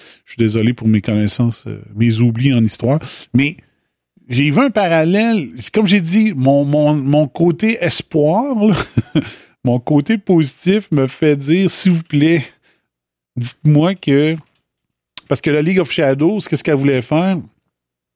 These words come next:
La League of Shadows, c'est ça, qu'est-ce qu'elle voulait faire ? C'est que, euh,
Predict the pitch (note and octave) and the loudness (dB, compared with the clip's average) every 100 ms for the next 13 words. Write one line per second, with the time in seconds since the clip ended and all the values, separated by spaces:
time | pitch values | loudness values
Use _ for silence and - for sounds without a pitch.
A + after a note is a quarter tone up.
0 | - - _ _ _ _ _ _ C3 D3+ | -18 -18 _ _ _ _ _ _ 0 0
1 | F#3 E3 - C3+ C3 E3 G3 - A#2+ F3+ | 0 -2 0 0 2 0 -2 -6 -4 -4
2 | D#3+ - D3+ C3 C3+ B2 A2 D3+ F#3+ E3+ | -4 -2 -2 0 0 -2 -2 -2 -2 0
3 | B2 A2+ C#3+ D3+ E3+ F#3 _ _ _ _ | -2 -2 0 0 0 -4 _ _ _ _
4 | _ A#2 A#2+ A#2 | _ -4 -2 0